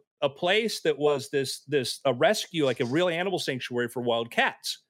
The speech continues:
And Rand got to the point where Rand was like, Rand says, "I don't wanna, I can't go near the cat 'cause the cat's just too,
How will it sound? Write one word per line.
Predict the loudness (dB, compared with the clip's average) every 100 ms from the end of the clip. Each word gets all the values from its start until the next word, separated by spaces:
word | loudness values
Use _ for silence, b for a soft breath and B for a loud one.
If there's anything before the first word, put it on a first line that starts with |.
| _ _ _ _ _
And | -2 0 0
Rand | 0 2 2
got | 2 2
to | -4
the |
point | -2 -2
where | 0
Rand | 0 0 0
was | 0
like, | -2
Rand | -2 -2 -2
says, | -2
"I | 2 2
don't | 2
wanna, | 0 0
I | -2
can't | -2 -4 0
go | -2
near | 0 0 -2
the | 0
cat | 0 -2 -4
'cause | -10
the | -6
cat's | -2 -4 -4
just | -8 -8
too, | -4 -2 -2